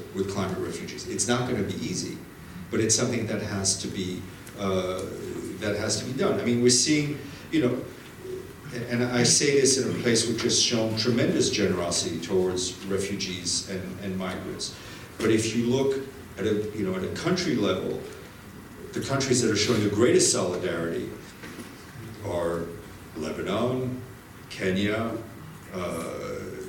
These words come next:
Uganda, so often the, Bangladesh. I mean, you can imagine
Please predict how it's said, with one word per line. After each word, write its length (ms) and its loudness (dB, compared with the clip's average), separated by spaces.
Uganda, 680 0
so 340 2
often 240 0
the, 80 4
Bangladesh. 1080 2
I 60 -4
mean, 180 -2
you 100 0
can 160 -2
imagine 800 2